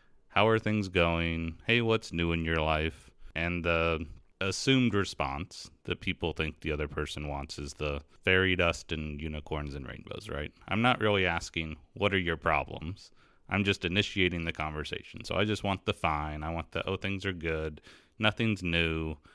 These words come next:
Or if there's something new, I want the excitement, right? So there's generally, if things aren't going well, you give the short one-word answer to move the conversation on. There's a potential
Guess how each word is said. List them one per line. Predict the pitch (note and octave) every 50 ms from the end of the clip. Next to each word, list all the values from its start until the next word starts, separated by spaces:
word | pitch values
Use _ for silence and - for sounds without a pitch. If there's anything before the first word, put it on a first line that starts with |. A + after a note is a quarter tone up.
| _ _ _ - -
Or | F2+ F2 F2 E2+ E2 - - -
if | - G2+ - -
there's | - G#2+ G#2 F#2 -
something | G2+ F#2+ F2 - E2+ F2
new, | E2+
I | E2+ E2
want | E2 D#2+ - -
the | - D2
excitement, | D2 - - - - - - - - - _ _ _ _ -
right? | - D2+ D2+ - - -
So | - - D#2 E2 D#2+
there's | E2 D#2+ D#2 D#2 D#2 D2+ - - - - - - -
generally, | - A2+ A#2+ B2 A#2+ A#2 A#2 A2+ A2 G#2+
if | G2+
things | - - G2 G2 F#2+
aren't | F#2+ F#2+ - G2
going | F#2 F#2 F#2 F2+ F2 F2
well, | F2 F2 F2
you | E2+ E2 D#2+
give | D#2+ E2 D#2+ D2+
the | - D2+
short | - - F2 E2 E2 D#2+ -
one-word | D#2+ D#2 F#2 F#2+ F2+ E2+ E2+ E2 D#2+
answer | D#2+ D#2 D#2 D2+ - - - D#2
to | D2 D2+
move | D2+ D#2 D#2 D2
the | C#2+ D#2
conversation | C#2+ - D#2 D2 C#2+ D2 D2+ - - - - - - - - - -
on. | - - - _ - - - - _ _ - - -
There's | - F#2+ F#2 F#2 F#2 F2+ F2
a | F2 E2+ E2 -
potential | - - G2+ G2+ F#2+ - - G2 F2+ F2 E2+ E2+ E2+ E2+